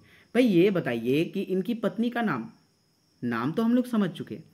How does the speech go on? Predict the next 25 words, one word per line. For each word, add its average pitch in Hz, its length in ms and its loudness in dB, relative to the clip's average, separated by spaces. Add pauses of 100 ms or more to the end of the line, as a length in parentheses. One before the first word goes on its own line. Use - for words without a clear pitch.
(260)
कि 277 120 4
शांति 147 400 -2
केसरी 113 340 -6
था, 113 200 -18 (380)
लेकिन 220 500 4 (380)
इनके 240 300 4
माता 175 380 0
पिता 233 280 -4
का 233 140 -6
कब 226 180 -6
हुआ 220 180 -2
था 226 120 -6
भाई, 214 180 -6
नाम 165 320 -4
क्या 214 180 -4
है? 208 220 -6 (440)
ठीक 208 120 -4
है, 269 140 -2 (380)
तो 240 100 2
इनकी 214 340 2
माता 165 340 0
का 226 140 -2
नाम 214 240 2
जो 214 120 0
है 208 180 2